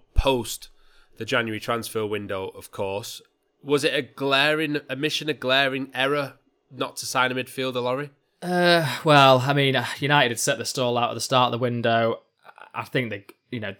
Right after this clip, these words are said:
Speaker 2: th-, their view is that January is a difficult month to do business in, and they would only have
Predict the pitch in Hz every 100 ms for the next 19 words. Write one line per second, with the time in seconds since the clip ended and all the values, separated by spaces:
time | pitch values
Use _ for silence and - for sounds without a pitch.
0 | - 143 - 147 120 131 127 120 123 -
1 | 120 117 110 110 135 - - 123 113 123
2 | 117 120 - - 110 110 _ _ _ -
3 | 143 139 123 127 127 123 117 113 110 110
4 | 110 120 117 113 107